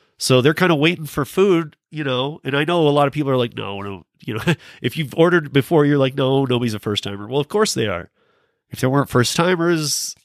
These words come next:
then how do you think the numbers would grow so high to allow there to be more than two million Dashers in the United States? Um, that, you know, that all is driven by the supply and demand. So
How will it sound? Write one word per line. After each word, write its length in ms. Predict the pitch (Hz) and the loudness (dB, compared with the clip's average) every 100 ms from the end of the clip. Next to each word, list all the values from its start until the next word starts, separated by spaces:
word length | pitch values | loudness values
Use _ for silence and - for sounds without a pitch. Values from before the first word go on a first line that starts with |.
| - | -12
then 320 | 120 135 131 | -4 -2 -2
how 180 | 107 139 | -2 -2
do 100 | 143 | -2
you 100 | 131 | -2
think 200 | 139 - | -4 -4
the 80 | 127 | -2
numbers 360 | 131 127 123 | 0 2 2
would 140 | 117 113 | 0 0
grow 180 | 123 117 | 0 2
so 200 | - 117 | 0 0
high 300 | 127 117 110 | 2 2 0
to 400 | - 135 123 117 | 0 2 2 0
allow 340 | 117 127 127 | 0 2 2
there 180 | 120 120 | 2 -2
to 80 | 113 | -4
be 440 | 101 131 120 117 - - - _ | -2 0 2 0 -4 -14 -20 _
more 260 | 117 127 120 | 2 4 4
than 180 | 110 | 0
two 340 | 110 - 165 139 | -4 -2 0 0
million 460 | 120 143 143 110 | 0 0 -2 -2
Dashers 460 | 107 131 156 - 101 | 2 2 2 0 -6
in 80 | 95 | -6
the 60 | |
United 360 | 110 107 101 92 | -4 -4 -4 -6
States? 580 | - 175 208 90 - - _ _ _ _ _ _ _ _ _ _ - | -2 0 0 -2 -8 -10 _ _ _ _ _ _ _ _ _ _ -12
Um, 400 | 98 101 90 - _ _ - | -8 -6 -8 -16 _ _ -2
that, 300 | 123 139 _ - | 0 0 _ -8
you 140 | 131 | -2
know, 300 | 120 104 104 _ _ _ _ _ _ _ _ | 0 -2 -6 _ _ _ _ _ _ _ _
that 220 | - 131 147 | -2 2 4
all 200 | 160 127 | 4 2
is 200 | 147 120 | 0 -2
driven 480 | 107 139 190 139 120 | 0 -2 0 -4 -6
by 420 | 117 120 123 120 - _ - | -6 -4 -2 -4 -8 _ -14
the 420 | 117 120 120 117 | -6 -4 -2 -4
supply 440 | - 135 - 139 | -6 -12 -6 -6
and 100 | 131 | -6
demand. 500 | 120 117 190 - - | -8 -8 -8 -8 -8
So 360 | - 123 117 113 | -4 0 0 -2